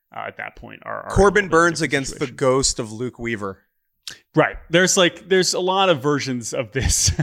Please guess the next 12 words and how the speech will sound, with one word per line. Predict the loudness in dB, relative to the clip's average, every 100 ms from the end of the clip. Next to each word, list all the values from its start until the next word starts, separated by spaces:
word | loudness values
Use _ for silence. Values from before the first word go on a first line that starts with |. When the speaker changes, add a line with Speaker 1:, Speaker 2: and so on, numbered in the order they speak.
| -6
Speaker 1:
<laughs> | -12 -6
that, | -6 0 0 0 -4 -18 -6
uh, | 2 4 4
could | 2 0
favor | 0 0 0 0 -4 -4
Milwaukee | -6 -2 0 0 -2
in | -6
a |
very | -2 -2
serious | 0 -2 -2 -4 -6
way | -8 -6 -6 -10 _ _ _ _ -6
in, | -4 -4 -6